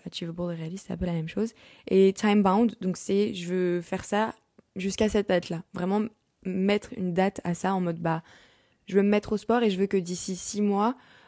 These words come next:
euh, j'ai réalisé tant de séances ou, euh, j'ai, j'ai atteint ce niveau-là. Vous voyez ce que je veux dire ?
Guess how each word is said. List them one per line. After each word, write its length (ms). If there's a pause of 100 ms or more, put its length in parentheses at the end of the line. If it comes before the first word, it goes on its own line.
(160)
euh, 260
j'ai 280
réalisé 360
tant 180
de 60
séances 380 (100)
ou, 220
euh, 340 (400)
j'ai, 220
j'ai 220
atteint 260
ce 180
niveau-là. 300 (100)
Vous 60
voyez 120
ce 80
que 120
je 40
veux 60
dire ? 220